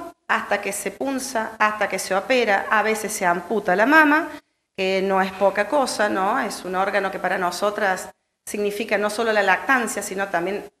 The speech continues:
una cuestión estética en la mujer. Este, amén de eso de pasar por radioterapia, quimioterapia, eh, hay que esperar los cinco primeros años para ver que, de que la mujer realmente esté libre de enfermedad, y ni así estamos seguros,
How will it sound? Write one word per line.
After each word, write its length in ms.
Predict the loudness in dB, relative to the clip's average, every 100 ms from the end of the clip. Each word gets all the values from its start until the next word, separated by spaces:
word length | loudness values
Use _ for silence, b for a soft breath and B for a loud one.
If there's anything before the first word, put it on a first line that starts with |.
| -6
una 180 | -4 -2
cuestión 240 | -2 -2
estética 600 | -4 0 0 0 -2 -4
en 40 |
la 60 | -4
mujer. 560 | -4 -2 0 0 -4 -16 _ _ _ _
Este, 680 | -4 -2 -4 -2 2 4 2 4
amén 340 | 4 6 4
de 120 | 4
eso 220 | 4 2 0
de 80 |
pasar 420 | 2 0 0 -2 -2
por 120 | 0
radioterapia, 960 | 2 0 -2 -2 2 4 2 2 -2
quimioterapia, 1120 | -2 -4 -4 -2 0 2 2 2 0 0 -2 -14 _ _ -6
eh, 460 | -2 0 0 0 2
hay 120 | 0
que 100 | 0
esperar 280 | 0 2 2
los 100 | -2
cinco 320 | -6 -6 -4
primeros 340 | -4 -4 -4 -4
años 200 | -6 -4
para 180 | -2
ver 180 | -2 -2
que, 80 | -4
de 220 | -8 -8
que 80 | -6
la 80 | -4
mujer 240 | -4 -4
realmente 420 | -2 -2 -2 -4
esté 200 | -6 -4
libre 260 | -2 -2 -2
de 80 | -2
enfermedad, 640 | -2 -4 0 2 2 0
y 120 | -4 -2
ni 200 | 0 0
así 540 | 0 -2 -4 -4 -8 _
estamos 400 | -8 -4 -4 -4
seguros, 640 | -2 -2 -2 -4 -8 -14